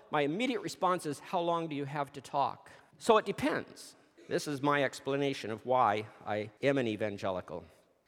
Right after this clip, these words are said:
So what is this evangelical ethos I'm talking about? This is how I view David Bebbington's and Mark Noll's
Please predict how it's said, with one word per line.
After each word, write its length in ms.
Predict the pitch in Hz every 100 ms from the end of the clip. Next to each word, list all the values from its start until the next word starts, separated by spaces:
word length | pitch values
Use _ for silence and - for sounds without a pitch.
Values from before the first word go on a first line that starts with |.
| _
So 160 | -
what 240 | 302 302 302
is 180 | 294 202
this 200 | 220 208
evangelical 720 | 226 196 175 170 160 151 139
ethos 420 | 151 - 101 -
I'm 140 | 110 107
talking 380 | 110 95 98
about? 400 | 95 92 76 - - - _ _
This 180 | - 269
is 140 | 285 -
how 220 | 180 156
I 180 | 139 131
view 220 | 131 139
David 380 | 143 175 196 123
Bebbington's 640 | 156 170 165 180 170 170
and 140 | 131
Mark 300 | 135 170 170 147
Noll's 460 | 165 151 123 -